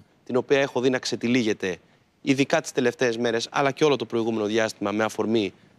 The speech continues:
αυτό και άλλα συναφή ζητήματα, είναι ότι με τον ποινικό κώδικα το δικό μας, αποκλειστική ποινή θα ήταν η ισόβια κάθριξη, ασχέτως της πρότασης, είτε υιοθετεί το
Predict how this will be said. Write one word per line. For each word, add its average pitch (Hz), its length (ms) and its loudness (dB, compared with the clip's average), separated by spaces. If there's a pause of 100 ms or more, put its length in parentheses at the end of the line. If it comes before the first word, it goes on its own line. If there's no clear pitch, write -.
αυτό 113 480 0
και 120 140 0
άλλα 110 220 0
συναφή - 400 -6
ζητήματα, 208 560 -6 (280)
είναι 170 220 4
ότι 127 300 0 (280)
με 120 140 2
τον 113 160 0
ποινικό 120 320 2
κώδικα 120 320 0
το 113 120 0
δικό 110 320 0
μας, 220 300 -6 (560)
αποκλειστική 139 720 -2
ποινή 185 420 -2 (240)
θα 143 200 2
ήταν 190 360 -2 (220)
η 139 100 -2
ισόβια 156 640 0 (160)
κάθριξη, 147 640 -4 (480)
ασχέτως 151 500 0
της - 160 -8
πρότασης, 131 380 0
είτε 139 260 2
υιοθετεί 123 480 2
το 92 260 -2